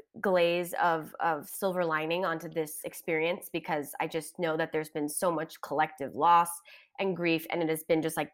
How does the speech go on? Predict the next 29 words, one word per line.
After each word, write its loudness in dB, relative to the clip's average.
baseline 2
traumatic 0
for -2
all 4
involved. 2
So 2
I'll 0
preface 0
what 2
I'm 2
about -2
to -8
say -4
with -6
that 4
and 2
say 2
that 2
I'm 4
not, 4
what-, 2
whatever 4
I'm 2
about 2
to -4
say 2
about 4
how 0
the -2